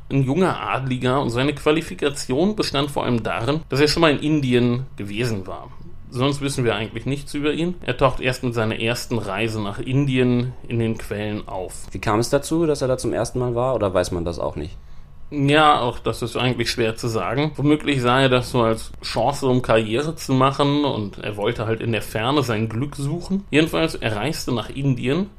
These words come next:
Speaker 1: mit einer portugiesischen Flotte und nahm dann von dort aus an verschiedenen Expeditionen teil und verbrachte insgesamt acht Jahre in der Ferne und auf See. Und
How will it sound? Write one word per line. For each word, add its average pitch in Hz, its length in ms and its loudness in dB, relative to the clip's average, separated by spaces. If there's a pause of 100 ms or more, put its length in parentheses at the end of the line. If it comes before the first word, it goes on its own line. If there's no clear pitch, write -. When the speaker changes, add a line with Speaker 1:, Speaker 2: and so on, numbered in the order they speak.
(240)
Speaker 1:
mit 101 120 -6
einer 98 160 -6
portugiesischen 104 760 -8
Flotte 143 400 0 (560)
und 165 320 6
nahm 160 180 6
dann 196 140 6
von 131 240 2
dort 139 260 4
aus 165 280 2
an 147 140 -2
verschiedenen 143 580 0
Expeditionen 165 840 0
teil 165 440 2
und 143 200 2
verbrachte 120 400 -4
insgesamt 117 540 0
acht - 320 -8
Jahre 139 420 0
in 123 220 2
der 117 100 2
Ferne 143 420 -2
und 139 200 -2
auf 117 200 0
See. 123 380 -2
Und 131 380 -4